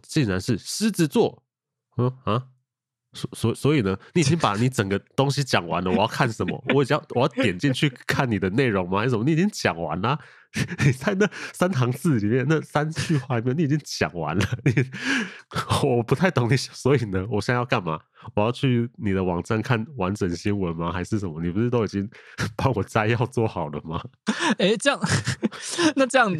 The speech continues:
Speaker 2: 到底是好还是不好？还是，<laughs> 还是感觉你是在评级这个东西嘛？
Speaker 1: 呃，我，
Speaker 2: <laughs> 对不对？
Speaker 1: 我在想说他是不是有他的考量，所以他要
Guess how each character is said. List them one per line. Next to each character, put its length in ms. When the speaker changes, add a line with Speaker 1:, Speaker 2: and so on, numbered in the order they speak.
Speaker 2:
到 140
底 100
是 240
好 220
还 160
是 80
不 160
好？ 220
还 100
是， 260
<laughs> 140
还 160
是 440
感 120
觉 100
你 80
是 40
在 160
评 300
级 180
这 100
个 80
东 280
西 200
嘛？ 160
Speaker 1:
呃， 80
我， 240
Speaker 2:
<laughs> 80
对 120
不 100
对？ 80
Speaker 1:
我 100
在 80
想 80
说 140
他 120
是 120
不 60
是 120
有 140
他 120
的 120
考 380
量， 180
所 120
以 60
他 60
要 140